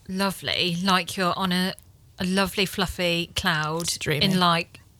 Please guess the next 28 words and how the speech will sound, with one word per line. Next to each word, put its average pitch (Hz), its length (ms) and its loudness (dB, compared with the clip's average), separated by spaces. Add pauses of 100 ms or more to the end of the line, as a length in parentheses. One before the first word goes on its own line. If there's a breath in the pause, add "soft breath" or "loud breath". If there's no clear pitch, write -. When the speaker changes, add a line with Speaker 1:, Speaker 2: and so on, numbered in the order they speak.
(280)
Speaker 1:
golden 180 380 4
slumbers. 170 720 -2 (920 loud breath)
It's 302 320 4
interesting 349 600 4
because 233 540 2 (300 soft breath)
you 240 140 4
were 254 80 2
just 247 240 4
saying, 185 540 2 (180 soft breath)
"I 208 60 -6
don't 311 240 6
wanna 208 160 2
stretch, - 560 2 (160)
I 262 80 8
haven't 285 180 6
got 220 180 4
time, 190 540 0 (160)
I 240 40 4
wanna 269 260 6
run." 208 420 4 (460 soft breath)
So 262 440 4 (440)
how 302 400 4
do 262 120 0
you, 269 220 0
as 208 140 2
someone 202 380 -2
who 208 460 2
is - 220 -6